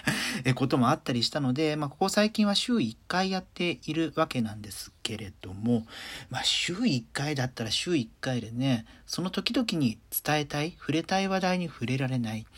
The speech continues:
<laughs> なんていうもどかしさもあったりして。ということもあるので、まあ、これから先、あー、極力ね、えー、日々、えー、起きていることをなるべく早く、えー、短くても長くても、うん、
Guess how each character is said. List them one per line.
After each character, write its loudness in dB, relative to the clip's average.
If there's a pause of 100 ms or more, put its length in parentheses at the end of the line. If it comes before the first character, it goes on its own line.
(180)
<laughs> 2
な 6
ん 6
て -2
い 4
う -2
も 0
ど 4
か 4
し 2
さ -2
も -6
あ -4
っ -10
た -10
り -6
し 2
て。 -8 (1000)
と -2
い 4
う 2
こ 2
と 2
も 4
あ 2
る 0
の 0
で、 0
ま 0
あ、 -4
こ -6
れ -2
か -2
ら 0
先、 -4 (380)
あ -4
ー、 -6
極 -2
力 -2
ね、 -4 (360)
え 2
ー、 -2
日 0
々、 -4
え -8
ー、 0
起 -6
き -18
て -2
い -2
る -8
こ -4
と 4 (240)
を 0
な 4
る 2
べ 0
く -6
早 2
く、 -10 (380)
え -10
ー、 -8
短 4
く 0
て 2
も -4 (140)
長 4
く -2
て -2
も、 -10 (180)
う -12
ん、 -10